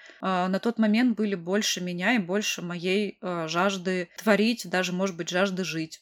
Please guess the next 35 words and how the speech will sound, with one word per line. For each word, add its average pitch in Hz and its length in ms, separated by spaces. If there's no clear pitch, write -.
То 180 80
есть - 220
вот 175 220
в - 40
таком 208 300
каком-то 185 400
глобальном 175 520
смысле, 220 480
потому 185 360
что 175 400
там, 175 100
если, 175 460
<laughs> - 520
если 208 200
человек 214 420
говорит, 190 340
что 165 720
там 180 160
нет 190 160
жажды 180 320
жить, 240 300
то 208 100
сразу 214 320
кажется, 185 720
что - 300
это 180 140
человек, 202 460
который 196 320
сейчас - 260
пойдет 180 340
покончит 202 440
с - 40
собой. 165 340
Но 165 120
нет. 180 280